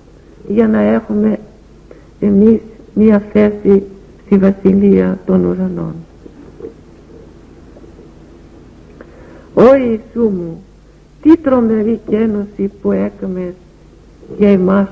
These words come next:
τους αποστάτες, για να μας οικειώσεις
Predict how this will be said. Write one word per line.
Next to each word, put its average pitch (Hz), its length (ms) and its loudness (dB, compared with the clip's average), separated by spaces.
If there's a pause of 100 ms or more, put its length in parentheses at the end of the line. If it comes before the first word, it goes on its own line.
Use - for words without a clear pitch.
τους 185 160 -6
αποστάτες, 180 800 -8 (1000)
για 240 120 6
να 247 140 4
μας 247 200 2
οικειώσεις 254 760 0